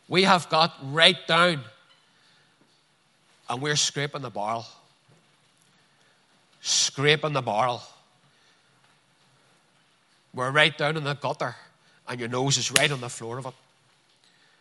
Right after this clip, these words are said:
That's the United Kingdom today. In the second verse of Proverbs twenty-nine, "When the righteous are in authority, the people rejoice.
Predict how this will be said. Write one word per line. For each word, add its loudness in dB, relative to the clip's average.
That's -2
the -2
United -2
Kingdom -10
today. -12
In -8
the -2
second 6
verse 4
of -8
Proverbs -2
twenty-nine, 0
"When 6
the 6
righteous 6
are 4
in 0
authority, 0
the 0
people 2
rejoice. 2